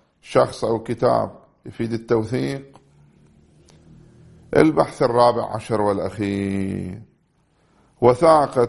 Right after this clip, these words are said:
من ادعي اتفاق الطائفة على العمل برواياته، كما ادعي في حق النوفلي،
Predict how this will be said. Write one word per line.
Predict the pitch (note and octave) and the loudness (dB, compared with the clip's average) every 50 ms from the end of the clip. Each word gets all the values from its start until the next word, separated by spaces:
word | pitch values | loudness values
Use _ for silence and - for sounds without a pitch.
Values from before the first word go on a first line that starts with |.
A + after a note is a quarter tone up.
| - G#2+ | -2 -4
من | A2 A#2 A#2 A#2 A#2 | -4 -2 -2 0 0
ادعي | A#2 G2+ G2 - - A2 A2 C3+ D3+ D#3+ D3+ D3 D3 D3 C3+ B2 A#2 A2 G#2 F#2+ G2 - _ _ _ _ _ _ _ _ _ _ _ _ _ _ _ _ _ _ _ _ _ _ _ _ _ _ _ _ _ _ _ _ _ _ _ _ _ _ _ _ - | -2 -4 -6 -12 -16 -4 2 4 6 6 6 4 2 0 0 0 0 -2 -4 -6 -10 -16 _ _ _ _ _ _ _ _ _ _ _ _ _ _ _ _ _ _ _ _ _ _ _ _ _ _ _ _ _ _ _ _ _ _ _ _ _ _ _ _ 0
اتفاق | C3+ B2+ C3 - - C#3 B2+ A2+ D#3 E3 F3 E3 D3+ C#3 - - C3+ | 0 0 0 -2 -2 -2 2 4 6 6 6 6 4 2 0 -2 -2
الطائفة | B2+ B2+ - - B2+ B2 B2 A#2+ G#2+ A#2+ B2+ A#2 D#3 E3 F3+ | -4 -4 -2 0 2 4 4 4 2 -2 -2 0 0 0 0
على | E3+ C3 G#2+ B2 A#2 A2+ A2+ | -2 -2 -2 -2 -2 0 -2
العمل | A2 A2 A2+ C3+ D#3+ F3 F3+ E3+ | -2 -2 -2 0 0 0 0 0
برواياته، | C#3 A#2 G2+ G2 F#2 F#2 F2+ F2+ F#2 F2+ F2+ F2+ F#2 F2+ - G2+ F#2+ F#2 F2+ F2+ F2+ F2 F2 F2 F2 G2 G2+ A2 G#2+ A2 G#2+ _ _ _ _ _ _ _ _ _ _ _ _ _ _ _ _ _ _ _ _ _ _ _ _ _ _ _ _ _ _ _ _ _ _ _ _ _ _ _ _ _ _ | -2 -4 -4 -4 -2 -2 -2 -2 -2 -4 -6 -8 -10 -10 -10 -10 -8 -8 -8 -8 -10 -12 -12 -14 -16 -18 -18 -20 -20 -20 _ _ _ _ _ _ _ _ _ _ _ _ _ _ _ _ _ _ _ _ _ _ _ _ _ _ _ _ _ _ _ _ _ _ _ _ _ _ _ _ _ _ _
كما | - A2+ A2 A2+ | -2 0 0 0
ادعي | A2 G2+ G#2 A#2 A2+ A2+ A2+ A2+ G#2+ | -2 -2 -2 -2 -2 0 0 -2 -2
في | - G2+ G#2+ G#2 | -4 -6 -8 -8
حق | G2+ - - A2+ G#2+ G#2 - - - _ _ _ _ _ _ _ _ _ _ _ _ _ _ _ _ _ _ _ _ _ _ _ _ _ _ _ _ - _ _ _ _ _ - | -6 -4 -4 -4 -4 -4 -8 -16 -20 _ _ _ _ _ _ _ _ _ _ _ _ _ _ _ _ _ _ _ _ _ _ _ _ _ _ _ _ -20 _ _ _ _ _ -4
النوفلي، | G#2 G#2 G#2 A2 A2+ A2 G#2+ - - G2+ G2 G2 F#2+ F#2 | -2 0 0 0 0 -2 -2 -4 -6 -6 -4 -6 -8 -10